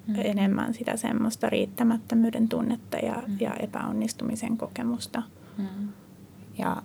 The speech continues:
Speaker 2: ja se on ihan tärkeä taito kyllä
Speaker 1: Niin.
Speaker 2: harjoitella.
Speaker 1: On. Ja on myös mulle tuttu aihe tai tut-, tuttu ilmiö tää ylisuorittaminen ja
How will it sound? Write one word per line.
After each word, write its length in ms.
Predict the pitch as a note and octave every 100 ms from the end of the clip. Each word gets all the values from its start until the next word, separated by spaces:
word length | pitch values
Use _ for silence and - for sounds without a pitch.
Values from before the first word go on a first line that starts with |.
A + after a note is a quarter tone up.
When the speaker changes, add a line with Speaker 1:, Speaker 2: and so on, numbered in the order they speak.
| - G#3
Speaker 2:
ja 100 | G3
se 160 | G#3+
on 140 | G3+ G3+
ihan 260 | G3+ G3+
tärkeä 460 | G3 F#3 - - -
taito 300 | - - -
kyllä 220 | G#3 G#3+
Speaker 1:
Niin. 100 | G#3+ A3
Speaker 2:
harjoitella. 680 | - - - A3+ A#3 A#3+ A#3 - - - A3
Speaker 1:
On. 300 | E3+ D#3+ F3 G3 - - - - - - -
Ja 180 | F#3 F3 - -
on 320 | F3 D#3 - - E3
myös 280 | D#3+ D#3+ F3+
mulle 280 | F3+ F3 -
tuttu 340 | - - F3
aihe 340 | - F#3 F#3 G#3+ - - -
tai 160 | F#3 E3+
tut-, 140 | F3 -
tuttu 420 | F#3+ G3 - F3 E3+
ilmiö 420 | F#3+ F#3 F#3 F#3
tää 180 | F#3 F#3
ylisuorittaminen 1000 | F3 F3+ F3 F#3+ F#3 - G3+ G3+ G3+ G3+
ja 160 | G3+